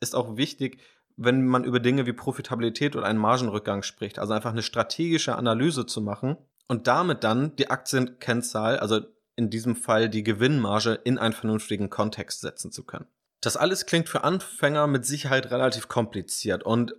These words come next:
das ist natürlich auch nicht ganz einfach und niemand sollte auch glauben, dass man nach zwei Wochen all diese Aspekte perfekt einordnen kann.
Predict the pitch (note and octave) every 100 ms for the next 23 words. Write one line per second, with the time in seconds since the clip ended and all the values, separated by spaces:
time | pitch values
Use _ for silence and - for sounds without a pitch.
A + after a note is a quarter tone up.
0 | - A#2 - F#3+ D#3 C3+ C#3 B2 B2+ B2+
1 | A#2+ A2 G#2+ - B2 C#3 - G#2+ - -
2 | A#2+ A#2+ A#2+ B2+ B2+ D#3 C#3+ B2+ B2 A2+
3 | - A#2 B2 C#3+ D3+ - - - A2 A#2+
4 | B2 A#2+ A#2+ A#2 - - - A#2+ D3 A#2
5 | C#3 C#3 B2+ - B2+ C3+ A#2+ A#2+ A2 -
6 | B2 - - A2 A2 - A2 A#2 F2 -
7 | F2 F#2+ E2+